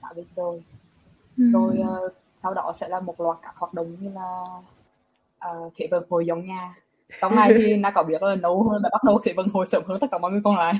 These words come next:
Speaker 1: <laughs> Những người còn xa nhà thì tới, thì chắc là tới tầm hai mươi ba rồi lui thì, thì mọi người mới bắt đầu, ờ, cực lực hơn.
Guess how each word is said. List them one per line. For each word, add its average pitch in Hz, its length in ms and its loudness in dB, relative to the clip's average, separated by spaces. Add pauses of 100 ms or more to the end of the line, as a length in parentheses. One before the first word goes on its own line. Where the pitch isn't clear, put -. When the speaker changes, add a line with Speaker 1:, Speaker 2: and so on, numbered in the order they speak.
(400)
Speaker 1:
<laughs> 269 920 8
Những 202 140 6
người 214 120 2
còn 202 200 6
xa 202 100 8
nhà 214 240 8
thì 240 60 4 (100)
tới, 180 400 -2 (120)
thì 220 100 -2
chắc 247 140 4
là 254 120 4
tới 139 160 -2
tầm 208 260 2
hai 226 120 4
mươi 220 40 0
ba 196 280 4
rồi 190 160 0
lui 175 220 -4
thì, 202 140 0
thì 196 360 -6
mọi 170 140 -8
người 185 120 -12
mới 185 80 -12
bắt 214 140 2
đầu, 196 320 2 (840)
ờ, 170 200 -4
cực 180 200 0
lực 196 160 -2
hơn. 202 240 -2